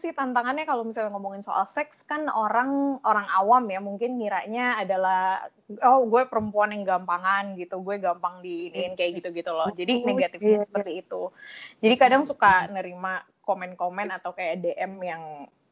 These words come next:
Speaker 1: I don't know, it's uncomfortable. <laughs>
Speaker 2: Hmm, hmm, hmm, hmm.
Speaker 1: Cuman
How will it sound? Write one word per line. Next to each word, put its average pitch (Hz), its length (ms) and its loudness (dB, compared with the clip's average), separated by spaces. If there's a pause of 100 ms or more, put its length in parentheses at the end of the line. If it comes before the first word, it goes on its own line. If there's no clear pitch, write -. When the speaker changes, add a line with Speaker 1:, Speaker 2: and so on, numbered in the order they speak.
(280)
Speaker 1:
I - 80 0
don't 190 160 0
know, 170 160 -4
it's - 400 -14
uncomfortable. 185 840 4
<laughs> - 280 6 (1700)
Speaker 2:
Hmm, 240 200 2
hmm, 214 160 -2
hmm, 214 200 -2
hmm. 202 300 2 (960)
Speaker 1:
Cuman 294 280 4